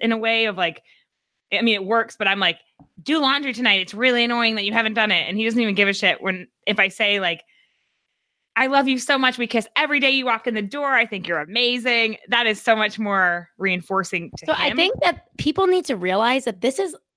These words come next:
Speaker 2: again, this is not just, like, within your relationship. This is in life. When you are working with anyone, even if you read, like, a classic book, like How to Win Friends and Influence People, there's, they say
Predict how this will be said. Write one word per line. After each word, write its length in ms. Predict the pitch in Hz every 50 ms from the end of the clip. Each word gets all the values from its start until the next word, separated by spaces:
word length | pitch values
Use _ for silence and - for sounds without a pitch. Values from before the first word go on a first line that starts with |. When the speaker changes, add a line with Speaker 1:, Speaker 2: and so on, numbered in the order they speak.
| _ _ _ _ _ _ _ _ _ _ _ _ _ _ _ _ _ -
Speaker 2:
again, 420 | 165 175 220 240 226 170 214 196 - _ -
this 200 | 196 226 277 -
is 140 | - 349 285
not 300 | 226 226 220 214 226 214
just, 220 | - - 226 - 220
like, 140 | 190 -
within 340 | 196 196 - - 202 214 214
your 140 | 202 196 175
relationship. 680 | 175 165 156 170 170 175 170 - 165 156 - - 165 - -
This 260 | 180 190 254 - -
is 160 | 381 359 -
in 300 | - 220 190 175 165 160
life. 320 | 160 160 170 - - - -
When 160 | - 185 185 196
you 160 | 220 254 320
are 100 | 370 349
working 420 | 269 240 214 - - 233 233 226
with 140 | 202 185 - - _ _
anyone, 440 | - 170 170 185 202 226 240 254 233 - - - - - - - -
even 200 | - 285 339 370
if 120 | 403 285 302
you 100 | 294 233
read, 260 | 220 233 233 226 - - -
like, 180 | 185 190 180 -
a 280 | 180 175 165 165 160 - _ _ _ _ _ _ _ _ _ _ _ _ _
classic 600 | - - 269 269 254 254 262 - - 240 226 -
book, 400 | 185 151 196 202 185 156 - - -
like 260 | 180 175 170 160 - -
How 200 | - 202 214 214
to 80 | 220
Win 180 | 208 208 202 190
Friends 360 | - - 190 185 190 175 170
and 100 | 170 -
Influence 400 | 175 175 - 175 165 160 147 -
People, 320 | - 156 151 170 151 -
there's, 260 | 185 175 175 170 - -
they 160 | - 196 185
say 360 | - 208 196 185 185 185